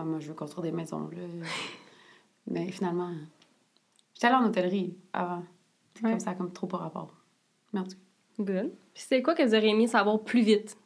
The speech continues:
Speaker 3: Comme, qu'est-ce que vous auriez aimé savoir depuis le début de votre, comment ça allait se passer, votre entreprise, un peu ? Comme un, un conseil ?
Speaker 1: Je pense qu'il faut pas que t'aies de conseils quand tu te lances.
Speaker 2: Non, moi, j'ai, j'ai, genre, j'essaie de penser, puis il y en a aucun qui me vient.
Speaker 1: Si vraiment t'as des gens qui, ben, qui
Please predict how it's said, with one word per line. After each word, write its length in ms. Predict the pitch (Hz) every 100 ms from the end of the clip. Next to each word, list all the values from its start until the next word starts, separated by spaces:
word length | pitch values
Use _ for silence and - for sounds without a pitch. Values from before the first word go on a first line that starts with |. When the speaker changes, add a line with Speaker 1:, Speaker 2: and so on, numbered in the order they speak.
| _ _ _
Speaker 3:
Comme, 200 | 202 196
qu'est-ce 160 | 254 254
que 40 |
vous 60 | 220
auriez 120 | 208
aimé 100 | 214
savoir 200 | 214 220
depuis 200 | 208 214
le 60 | 185
début 460 | 208 196 220 226
de 140 | 226 196
votre, 240 | 190 208 -
comment 400 | 220 208 208 202
ça 120 | 208 180
allait 120 | 180
se 100 | 185
passer, 460 | 202 185 214 208 202 - _ -
votre 200 | 180 185
entreprise, 500 | 180 175 - 156 147
un 100 | 170
peu ? 160 | - -
Comme 160 | 196 185
un, 80 | 180 - _ _ -
un 40 |
conseil ? 680 | 190 175 170 - 160 156 170 202 196 196 _ _ _ _ _ _ _ _ _ _ _ -
Speaker 1:
Je 40 |
pense 180 | - 247
qu'il 100 | 226
faut 120 | 214
pas 100 | 185
que 80 | 185
t'aies 100 | 185
de 80 | 175
conseils 380 | 170 170 196 180
quand 140 | -
tu 120 | 175 -
te 60 | 175
lances. 80 | 226
Speaker 2:
Non, 160 | 277
moi, 220 | 214 233
j'ai, 320 | 233 185 180 202
j'ai, 140 | 196
genre, 200 | 185 175
j'essaie 300 | 170 185 185
de 80 | 202
penser, 320 | 190 185 -
puis 160 | 254 233
il 40 |
y 20 | 202
en 80 |
a 60 | 185
aucun 260 | 185 208 214
qui 160 | -
me 60 | 202
vient. 180 | 202 214 - - -
Speaker 1:
Si 260 | - 269
vraiment 320 | 262 220 208 359
t'as 80 | 208
des 120 | 202
gens 220 | 185 214
qui, 200 | 220 214 - -
ben, 300 | 185 180 180 - -
qui 100 | -